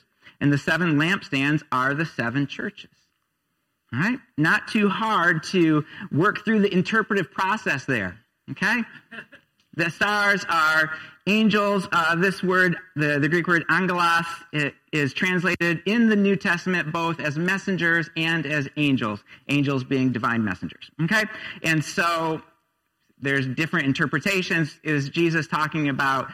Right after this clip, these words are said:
an angel that stands before the, the throne of, of God? Maybe. Is he talking about the, the, the messenger who's going to take this to the church of Ephesus? Maybe.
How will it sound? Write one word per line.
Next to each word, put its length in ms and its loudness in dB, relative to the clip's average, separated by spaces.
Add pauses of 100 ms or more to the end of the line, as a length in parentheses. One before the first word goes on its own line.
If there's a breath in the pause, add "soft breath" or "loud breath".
(180 loud breath)
an 180 0
angel 500 2
that 200 0
stands 480 0
before 680 0
the, 320 0
the 100 0
throne 360 0
of, 180 0
of 140 -2
God? 480 2 (640)
Maybe. 500 0 (160 soft breath)
Is 120 -2
he 80 2
talking 460 -2
about 480 0
the, 220 0 (280 loud breath)
the, 400 -2
the 160 0
messenger 600 2
who's 120 4
going 180 2
to 100 2
take 260 0
this 260 0
to 100 -2
the 100 0
church 260 0
of 160 0
Ephesus? 640 -4 (400)
Maybe. 380 2